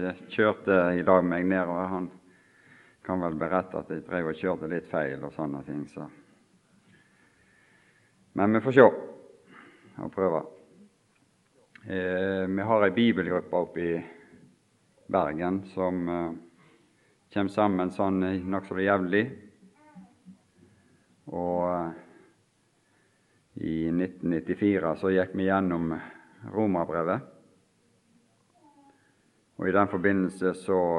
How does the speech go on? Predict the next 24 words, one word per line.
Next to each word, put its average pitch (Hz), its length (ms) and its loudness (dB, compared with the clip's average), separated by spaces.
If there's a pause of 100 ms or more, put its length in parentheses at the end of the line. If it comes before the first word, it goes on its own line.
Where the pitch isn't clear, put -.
eh, 69 400 -4 (2250)
var 90 160 -2
det 92 100 -2
en 92 80 -2
del 98 260 2
tanker 110 540 2 (960)
som 87 380 -6
jeg 85 260 -4
hadde 87 220 -2
tenkt 95 240 -4
å 87 80 -6
dele 90 380 0
med 90 200 -4
dere 95 220 0
her 101 220 2
også, 135 360 4 (320)
som 104 100 -8
kom 117 200 0
opp, 151 180 2 (760)
pluss 160 300 4
en 127 140 6
del 127 180 10
nye 104 300 6
ting 78 160 -8